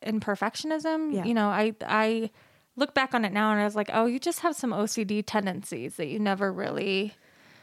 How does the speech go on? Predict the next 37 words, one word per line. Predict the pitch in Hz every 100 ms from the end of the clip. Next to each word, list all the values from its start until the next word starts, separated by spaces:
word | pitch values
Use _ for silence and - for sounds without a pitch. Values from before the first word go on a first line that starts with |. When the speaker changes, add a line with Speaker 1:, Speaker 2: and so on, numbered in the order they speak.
| _ _ _ _ -
Speaker 1:
th-, | 285 -
knew | 269 240 269
what | 269 262
that | 240
was," | 208 254 - - -
Speaker 2:
Yeah. | 202 196
Speaker 1:
you | 220
know? | 208 208
And | 240 240
in | - 240 240 233
my | 240 294
community | - 247 220 208 208
and | 208
where | 196 196
we | 208
grew | 226 202 185
up, | 190
it | -
was | 208
very | 214 220 247
sheltered. | - 196 214 190
It | 190
was | 202 196
like, | 196 196 196 - _ - - _ _ _ _ _
we | 247
didn't | 269 285
think | 277 262
about | 226 214
mental | 220 220 214
health. | 202 185 202
If | -
you | 220
went | 233
to | 247
therapy, | 233 202 202 208 202
it | 196
wasn't, | 196 196 190 -